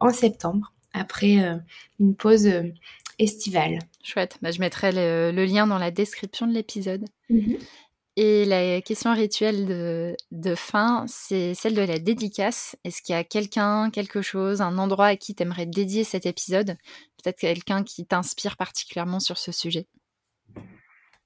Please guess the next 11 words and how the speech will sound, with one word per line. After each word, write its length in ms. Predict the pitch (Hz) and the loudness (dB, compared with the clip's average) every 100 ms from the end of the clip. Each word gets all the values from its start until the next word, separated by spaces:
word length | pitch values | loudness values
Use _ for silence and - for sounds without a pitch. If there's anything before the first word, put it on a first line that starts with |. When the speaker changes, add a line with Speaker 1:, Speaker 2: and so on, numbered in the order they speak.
| _ - - - _ - _ _ - - - - - - - | _ -20 -20 -20 _ -20 _ _ -20 -20 -20 -20 -20 -8 4
Speaker 1:
Bah 120 | 214 | 8
alors, 240 | 208 202 | 10 8
du 120 | 196 | 8
coup, 140 | 208 240 | 4 6
je 80 | 220 | 10
vais 220 | 208 196 | 10 10
dédicacer 640 | 202 196 208 214 214 214 | 8 6 6 8 8 10
évidemment, 720 | 233 214 202 202 202 214 226 | 10 10 8 8 10 10 8
euh, 280 | 220 190 185 | 8 6 2
à 40 | 190 | -2
Fran-, 240 | - - | -8 -14